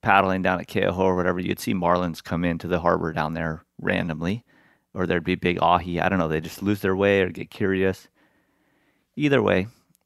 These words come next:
swordfish finds its way into the harbor. From my understanding, they seen it from the surface, and they're like, "Hey, right there, like,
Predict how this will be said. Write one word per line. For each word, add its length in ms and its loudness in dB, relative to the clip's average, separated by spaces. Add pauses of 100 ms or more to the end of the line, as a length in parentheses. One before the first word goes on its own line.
(100)
swordfish 560 0
finds 300 2
its 140 -12
way 100 2
into 140 -2
the 80 -2
harbor. 400 -2 (1120)
From 140 -6
my 100 6
understanding, 460 2
they 80 2
seen 280 0
it 120 -4
from 140 -2
the 60 -4
surface, 560 -2 (680)
and 100 -8
they're 140 -2
like, 180 0
"Hey, 320 0 (760)
right 260 -6
there, 260 -4
like, 140 -6